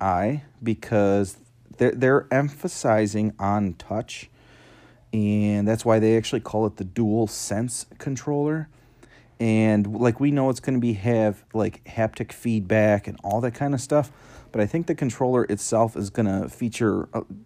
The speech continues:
just a couple more bells and whistles than, than what's,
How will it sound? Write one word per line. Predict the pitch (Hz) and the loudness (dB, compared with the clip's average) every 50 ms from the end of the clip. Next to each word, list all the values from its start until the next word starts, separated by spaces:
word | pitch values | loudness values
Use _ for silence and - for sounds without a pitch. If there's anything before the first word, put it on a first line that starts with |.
| _ _ | _ _
just | - - 247 220 - - | -6 -2 -2 0 0 0
a | |
couple | 151 - 165 156 - 135 | 0 0 0 0 0 0
more | 123 123 123 123 120 | 0 2 4 4 4
bells | 110 107 110 107 107 95 101 | 6 6 6 6 6 4 2
and | 98 101 | 0 0
whistles | 104 104 98 - - 98 98 98 | 0 -2 -2 -2 -2 -2 -2 -2
than, | 101 95 95 95 90 82 85 | -4 -4 -6 -6 -6 -8 -8
than | - 98 95 92 95 | -6 -4 -4 -4 -4
what's, | 92 95 95 98 - - - - - | -4 -4 -4 -4 -6 -10 -14 -14 -18